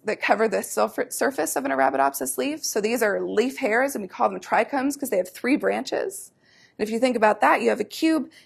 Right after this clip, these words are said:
it's gotta develop three incredibly fine points 'cause that's a single cell. This might not be very nice to chomp down on if you were an insect. So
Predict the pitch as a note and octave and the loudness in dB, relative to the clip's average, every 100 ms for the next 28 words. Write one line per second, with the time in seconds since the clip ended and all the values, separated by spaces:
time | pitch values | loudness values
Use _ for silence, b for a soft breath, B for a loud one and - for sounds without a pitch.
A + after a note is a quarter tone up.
0 | b - D#4 D4 A#3+ A#3 A3+ - - B3+ | b 0 4 4 4 4 4 0 -14 -4
1 | D4 C4 A3 - D4+ D4+ A#3 A3+ - A3 | -2 0 -4 -4 -2 0 -2 -6 0 0
2 | A3 A3+ G#3+ - D3+ - - - - - | 2 -2 -6 -8 -10 -8 -10 -10 -8 -4
3 | C4 C#4+ F#3+ - B3+ A#3 A#3 - - _ | -4 -4 -10 -6 -6 -6 -8 -8 -10 _
4 | _ _ _ _ _ b b b b b | _ _ _ _ _ b b b b b
5 | b _ _ _ A#3+ C4 B3 G#3+ A3 - | b _ _ _ 4 6 4 4 4 2
6 | G#3+ G#3 G#3 G#3 G#3+ A#3 - C#4 B3+ F4+ | -2 -2 -2 -2 -4 -8 -2 0 0 2
7 | E4 F#3+ D#3+ A#3+ A#3+ _ - - F#3+ E3+ | 2 0 -6 -12 -16 _ -10 -4 -4 -4
8 | G3+ G3+ - - _ - - _ _ _ | -8 -10 -14 -18 _ -20 -20 _ _ _
9 | _ _ _ _ - A3+ A3 - | _ _ _ _ -2 4 4 2